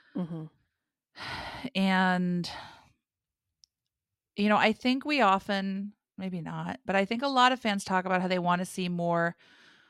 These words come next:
Speaker 2: more weight and more prestige given to these titles that are, like, the transition from the mid-card to the main event titles, like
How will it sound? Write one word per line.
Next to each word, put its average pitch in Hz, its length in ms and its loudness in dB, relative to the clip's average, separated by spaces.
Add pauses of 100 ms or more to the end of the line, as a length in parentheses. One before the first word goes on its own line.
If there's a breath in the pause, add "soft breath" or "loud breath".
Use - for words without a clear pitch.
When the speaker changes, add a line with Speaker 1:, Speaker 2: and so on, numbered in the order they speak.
(300 soft breath)
Speaker 2:
more 277 480 2
weight 202 580 0
and 202 140 0
more 196 140 4
prestige 190 680 -4
given 185 460 0
to - 120 -6
these 190 200 -6
titles 180 540 -2
that 175 120 -2
are, 175 80 2
like, 170 400 -2
the 175 180 -8
transition 180 680 -2
from 180 160 -4
the 175 40 -2
mid-card 175 720 -2 (160)
to 180 220 -2
the 170 80 -2
main 165 180 0
event 170 340 -4
titles, 185 480 -2
like 160 200 -2